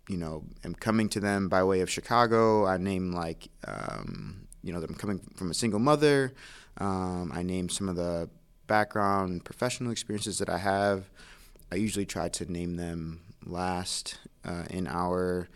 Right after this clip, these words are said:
um, dynamic so that people know that I'm not valuing just the professional dynamics that exist in that space,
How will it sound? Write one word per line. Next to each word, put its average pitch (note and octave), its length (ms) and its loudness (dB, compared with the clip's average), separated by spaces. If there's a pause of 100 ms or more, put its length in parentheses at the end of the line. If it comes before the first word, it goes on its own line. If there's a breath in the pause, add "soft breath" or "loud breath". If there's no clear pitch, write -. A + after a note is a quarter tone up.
(480 soft breath)
um, F2 280 -4
dynamic A#2 540 2
so - 160 0
that F2 160 -4
people F#2 320 -4
know F2 240 -2
that E2+ 160 -4
I'm F2 120 -2
not F2 220 -4 (1000)
valuing A2 680 6
just F#2+ 240 -2
the G2+ 80 -2
professional F2+ 680 -4
dynamics E2+ 600 -4
that E2 180 -6
exist E2 400 -6
in E2+ 140 -8
that E2 200 -6
space, - 540 -4